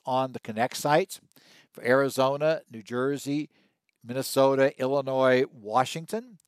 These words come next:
uh, and take a look at Idaho's, uh, discussion site too. So if you're on there, you have questions, you raise things, I may very well jump into those discussions. And I said, I think they're really useful,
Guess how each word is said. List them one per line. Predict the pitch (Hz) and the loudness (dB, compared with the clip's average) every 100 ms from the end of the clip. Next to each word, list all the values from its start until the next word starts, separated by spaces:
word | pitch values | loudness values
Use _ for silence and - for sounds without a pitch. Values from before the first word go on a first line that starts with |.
| _ _ _ _ - | _ _ _ _ -2
uh, | 127 135 | 0 2
and | 143 147 151 | 4 2 4
take | 151 143 | 0 0
a | |
look | 139 139 | -2 -2
at | 135 - | -4 2
Idaho's, | 139 147 139 120 117 113 - | 4 6 4 0 -4 -6 -8
uh, | 127 113 | -6 -6
discussion | 113 - 120 110 113 | -6 -6 -4 -4 -8
site | - 104 113 | -6 -6 -6
too. | - 165 120 - _ _ _ | -2 0 0 -4 _ _ _
So | - 151 | 4 4
if | 143 | 4
you're | 151 - | -2 0
on | 165 180 180 | 4 4 4
there, | 165 160 156 | 6 8 6
you | 147 123 | 4 0
have | 110 | -2
questions, | _ 147 147 - 147 143 120 | _ 4 4 2 -8 -12 -12
you | 107 | -6
raise | 107 123 135 | 0 2 2
things, | - 135 131 127 - _ _ _ - | -2 -4 -4 -6 -18 _ _ _ 0
I | 135 | 0
may | 139 | 2
very | 127 135 131 | 0 0 0
well | 131 | -2
jump | 110 120 120 - | -6 -4 -4 -4
into | 117 113 | -8 -8
those | 110 107 | -8 -10
discussions. | - - - 143 135 139 120 | -12 -6 2 4 2 -8 -12
And | 117 | -8
I | 117 | -6
said, | - 107 | -4 -6
I | |
think | 104 127 | -6 -6
they're | 123 120 | -4 -4
really | 143 139 117 | -2 -2 -4
useful, | 117 156 160 127 107 | -6 -8 -8 -8 -10